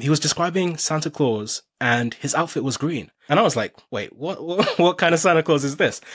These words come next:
And again, you, like, you just completely forget. Santa Claus used to be dressed in green. It's only, like, recently that he changed his outfit is red. Like, there's a current version of that truth that exists for me that didn't actually used to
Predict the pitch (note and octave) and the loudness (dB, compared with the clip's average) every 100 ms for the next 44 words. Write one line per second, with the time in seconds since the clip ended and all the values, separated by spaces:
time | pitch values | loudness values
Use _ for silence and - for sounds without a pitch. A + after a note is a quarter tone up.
0 | - C#3 C#3 C3+ A#3+ C3 A#2+ C3+ - D3 | -4 0 0 2 2 2 0 -2 -2 -4
1 | D#3 D#3 C#3 D#3+ C#3+ D3 D3+ - - G#3+ | -2 -4 -2 -2 -2 -2 -4 -4 -2 -2
2 | A3+ F3+ C3+ G#3 - E3 C#3+ E3+ D#3 C3+ | 2 2 2 -4 -2 -2 -2 -4 -4 -2
3 | A#3 - - C#3 E3+ F#3 F3+ C#3 - D3 | -2 -4 -8 -2 0 2 2 0 -4 -2
4 | B2 B2 B2 G3 B3 A#2+ G#2+ G#2 A2+ C3 | -2 -4 0 0 2 0 -2 -6 -4 -2
5 | A#2 A2+ A#2 A#2+ A#2+ G#2+ G2 G2 C#3+ - | -4 -4 -4 -4 -4 -10 -10 -10 -12 -4
6 | D3 C#3 C#3 C3 C3 - E3 D3 - _ | 0 2 2 2 2 2 4 4 0 _
7 | _ A#2+ G2+ B2+ C3+ A2+ G#2+ G#2+ F2 - | _ -14 0 0 2 0 0 0 -2 -4
8 | B2+ A2+ - - G#2+ G2+ C3 - - A2 | -6 -8 -6 -2 -2 -2 -4 -4 -6 -2
9 | C3+ G#2 G2+ - - E3+ G3 - D3 - | -2 -2 -6 -12 -2 -2 0 0 -2 0
10 | C3 B2+ D3+ - G#2+ | -2 0 -2 -2 -4